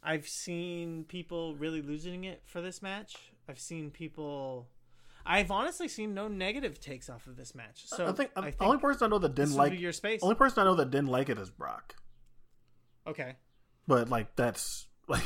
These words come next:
Speaker 2: <laughs> his Brock, so, like, it's like, that's not gonna, like, that's
Speaker 1: Right,
Speaker 2: not gonna
Speaker 1: right.
Speaker 2: be up his alley.
Speaker 1: I can't blame him.
Speaker 2: Yeah.
Speaker 1: I can't blame him, 'cause there's a lot to dislike in this match, and I could see why you would dislike it, but I think that if you do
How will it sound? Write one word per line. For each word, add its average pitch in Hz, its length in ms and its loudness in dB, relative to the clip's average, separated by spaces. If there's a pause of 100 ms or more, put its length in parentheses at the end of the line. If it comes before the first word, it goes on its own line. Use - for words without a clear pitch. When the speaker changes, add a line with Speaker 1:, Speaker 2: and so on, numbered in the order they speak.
Speaker 2:
<laughs> - 100 -4
his 131 140 6
Brock, 101 360 -2
so, 139 180 4 (160)
like, 233 140 8
it's 185 140 4
like, 151 160 6
that's 147 180 4
not 135 120 4
gonna, 123 120 -6
like, 120 140 -2
that's - 120 0
Speaker 1:
Right, 131 80 -4
Speaker 2:
not 113 60 0
gonna 110 100 -4
Speaker 1:
right. 104 80 -10
Speaker 2:
be 101 80 -8
up 101 100 -14
his 104 100 -10
alley. 101 240 -8 (460)
Speaker 1:
I 208 80 0
can't 247 220 2
blame 190 180 0
him. 175 200 -4 (440)
Speaker 2:
Yeah. 160 260 2
Speaker 1:
I 196 60 0
can't 294 220 2
blame 294 220 0
him, 151 260 -2
'cause 214 160 -4
there's 254 180 -2
a 277 80 2
lot 262 300 4
to 262 60 -6
dislike 226 460 -6
in 208 100 -6
this 190 160 -8
match, 226 440 -8
and 175 100 -4
I 190 60 0
could 185 160 -10
see 254 320 -2
why 170 420 -2
you 226 220 -6
would 220 120 -4
dislike 208 400 -8
it, 233 280 -4
but 226 320 2 (1000)
I 170 100 -2
think 190 220 -6
that 180 120 -8
if 170 160 -8
you 185 180 -6
do 214 720 -4